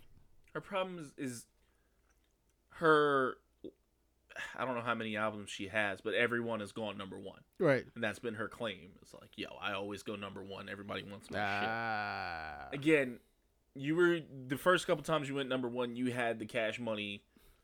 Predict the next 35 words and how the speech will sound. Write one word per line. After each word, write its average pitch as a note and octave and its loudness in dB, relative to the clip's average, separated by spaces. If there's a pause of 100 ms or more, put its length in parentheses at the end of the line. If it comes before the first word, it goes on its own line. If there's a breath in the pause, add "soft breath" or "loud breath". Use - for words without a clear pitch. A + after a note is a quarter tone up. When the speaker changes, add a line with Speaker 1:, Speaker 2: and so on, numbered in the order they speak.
(140)
Speaker 1:
machine A#2+ -2
behind G2 -2
you. G1+ -20 (220)
Speaker 2:
Right. D2+ -4 (480)
Speaker 1:
Anybody D#3+ 8
could B2+ -6
come C3+ 0
off A#2 2
Cash A2 2
Money A2 -2
in G#2 -6
those A2 0
years G2+ -4
and G#2 -10
go D#3+ 10
Speaker 2:
<laughs> - 12
Speaker 1:
number F3 12
one, F#2+ -8
period. G2 2
Speaker 2:
Yeah, A2 0
true. G#2 -4
Speaker 1:
They C3+ 6
were C3 2
running A#2 4
shit. - -6 (260)
Speaker 2:
Right. G#2+ -4 (280)
Speaker 1:
They E3+ 0
were E3 0
running E3+ 6
shit. - -8 (600)
And C#3 0
now, D#3 6
like C3+ 4
I C#3 2
said, E3 -2